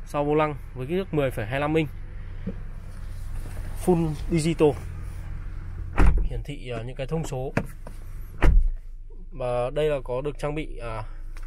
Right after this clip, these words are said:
cần gạt mưa tự động này, cần đèn tự động này, rồi nhì công nghệ, à, hỗ trợ giữ làn đường, cảnh báo lệch làn. Camera ba trăm sáu mươi hiển thị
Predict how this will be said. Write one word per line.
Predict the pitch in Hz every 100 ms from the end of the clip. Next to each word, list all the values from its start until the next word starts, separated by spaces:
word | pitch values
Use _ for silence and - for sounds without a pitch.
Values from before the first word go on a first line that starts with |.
| - - -
cần | 131
gạt | 123 156
mưa | 156
tự | 156
động | 147 - 131
này, | 120 - - -
cần | 123
đèn | 123 120
tự | 127
động | 131 123
này, | 120 - - - - -
rồi | 127 123
nhì | 120 120 113 -
công | - 143
nghệ, | 147 107 113
à, | 113 110 - - - 143
hỗ | 139
trợ | 165 139
giữ | 156
làn | 151 143
đường, | 147 123 - -
cảnh | 117 110
báo | 117 151
lệch | 156
làn. | 139 123 113 - - - - - - - - - - - -
Camera | 135 139 143 143
ba | 143 110
trăm | - -
sáu | 123
mươi | 139 160
hiển | 147 - -
thị | 135 -